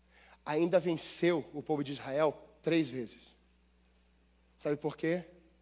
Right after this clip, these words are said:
Na minha visão, para o povo de Israel e aquele povo, os benjamitas, que era, eram irmãos, Deus tá dizendo assim: "Vocês estão matando irmão com irmão."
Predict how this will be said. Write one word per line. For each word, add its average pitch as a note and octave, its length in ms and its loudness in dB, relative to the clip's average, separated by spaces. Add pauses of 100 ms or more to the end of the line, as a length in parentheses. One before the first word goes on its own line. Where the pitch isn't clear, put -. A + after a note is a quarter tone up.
(240)
Na C#3 120 -10
minha C#3+ 140 -2
visão, D3+ 420 0 (1160)
para D#3 160 -4
o C3+ 80 -12
povo E3 320 0
de D3+ 100 -6
Israel C#3 580 -2 (1000)
e C#3 80 -4
aquele D3+ 280 -4
povo, D3 260 -2
os C3+ 80 -8
benjamitas, C#3 960 -6 (600)
que - 100 -12
era, C#3 460 -6
eram C#3+ 220 -2
irmãos, C#3 760 -4 (1300)
Deus C#3+ 140 -4
tá D#3 100 -2
dizendo D3+ 220 -4
assim: C#3+ 400 -6 (760)
"Vocês D3+ 180 -6
estão C#3+ 140 0
matando C#3+ 480 -2
irmão C3+ 380 -4
com D#3 120 -8
irmão." A2+ 420 -10